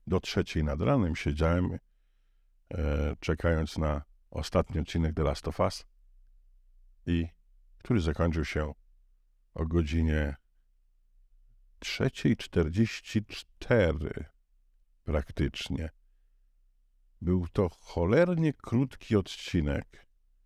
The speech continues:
ale jakże pełny wrażeń i emocji.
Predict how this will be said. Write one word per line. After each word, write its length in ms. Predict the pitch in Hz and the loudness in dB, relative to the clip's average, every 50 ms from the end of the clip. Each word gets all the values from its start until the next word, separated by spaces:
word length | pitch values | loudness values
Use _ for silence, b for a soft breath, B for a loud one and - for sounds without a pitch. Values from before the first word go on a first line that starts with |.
| _ _ _ _ _ _ _ _ _ _ _ _ _ _ _ _ _ _ _ _ _ _ _ _ _ _ _ _ | _ _ _ _ _ _ _ _ _ _ _ _ _ _ _ _ _ _ _ _ _ _ _ _ _ _ _ _
ale 240 | - 85 85 90 90 | 0 2 2 4 4
jakże 360 | 92 101 104 101 98 101 90 | 4 2 2 2 2 0 2
pełny 340 | - 95 95 87 82 78 73 | 2 2 2 2 2 0 0
wrażeń 520 | 69 80 85 92 95 90 92 92 87 87 - | 0 2 2 2 2 2 2 2 0 0 0
i 120 | - 78 76 | 0 0 2
emocji. 640 | 73 73 71 65 - - - - - - - - | 2 2 0 -2 -6 -8 -12 -14 -14 -12 -14 -14